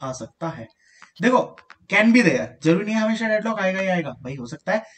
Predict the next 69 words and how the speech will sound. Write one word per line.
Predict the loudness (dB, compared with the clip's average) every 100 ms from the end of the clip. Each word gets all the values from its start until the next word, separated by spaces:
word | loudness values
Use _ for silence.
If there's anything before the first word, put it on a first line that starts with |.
| _ -12
ये |
चुपचाप | -4 2 4 4
अपना | 2 -2
काम | 0 0
करके | -2 -2
निकल | 0 0
ले, | -2
फिर | -4
ये | -6 -8
कर | -8
ले, | -10
फिर | -4 -4
ये | -2
कर | -6 -8
ले, | -8
फिर | -6
ये | -6
कर | -6 -12
ले, | -12 -14 _ _
या | -2 -2
पी | -2 -4 -4
कर | -6 -4
ले, | -4
फिर | -4 -6
दोबारा | -6 -2 0 0
पी | -2
कर | -8 -8
ले, | -6
फिर | -8
दोबारा | -8 -2 0 0
पी | -6
कर | -8 -8
ले, | -8
फिर | -10 -8
Q | -8 -6
कर | -8
ले, | -8 -8
फिर | -8
पी | -8 -8
कर | -10 -10
ले, | -12 -2
कैसे | -2 0
भी | -2
करते | -4 -6
रहे। | -10 -14 -20 -20 _ -4
But | -4
दोनों | -2 0 0
अगर | 0 -2
एक | -2
साथ | 2 2 4
घुसने | 2 2 0
की |
कोशिश | -2 -4 -4
करने | -8 -8 -8
लगे | -8
ना, | -8
deadlock | -8 -8 -10
आ | -12
जाएगा। | -14 -16 -18 _ _ -20 -20 -20 -2
मगर | 0 2
यहाँ | 2 2
पे | 0
बच्चों | 0 -2 -2
देखना, | -2 -4
deadlock | -4 -4 -4 -4
आ | -6
सकता | -8 -8
है | -8
क्या? | -10